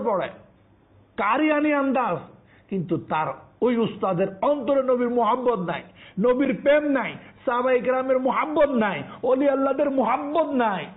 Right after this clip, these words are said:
এত ইমানও নাই। যার অন্তরে আল্লাহ রাসূল সাল্লাল্লাহু তাআলা আলাইহি ওয়াসাল্লামের মোহাব্বত নাই, তার ইমান নাই। এই ধরনের উস্তাদ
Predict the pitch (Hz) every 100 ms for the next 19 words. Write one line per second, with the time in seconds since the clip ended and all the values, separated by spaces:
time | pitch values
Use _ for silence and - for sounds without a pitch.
0 | - - _ - 180 185 226 196 175 196
1 | 190 143 101 - - 135 190 185 160 156
2 | 208 208 190 175 139 113 - - - 175
3 | 190 165 - 233 226 202 208 190 214 208
4 | 202 185 185 185 180 190 180 - 185 185
5 | 185 165 160 175 175 220 196 233 180 214
6 | 220 247 277 302 311 302 220 - - -
7 | _ _ _ 127 156 156 208 214 208 170
8 | - 190